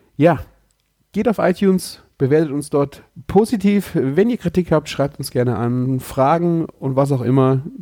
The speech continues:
Tretet an uns ran und ich fänd auch geil, wenn ihr nochmal einen Audiokommentar schickt.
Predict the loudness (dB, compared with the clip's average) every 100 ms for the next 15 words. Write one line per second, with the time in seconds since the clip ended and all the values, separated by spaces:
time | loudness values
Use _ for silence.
0 | -8 0 0 0 -2 -2 -2 -2 -2 0
1 | -2 2 2 2 -4 -20 _ _ _ _
2 | -12 -2 0 0 -2 -2 -2 0 0 0
3 | -2 -2 -2 -2 -2 -2 -2 -2 -4 -6
4 | -10 -20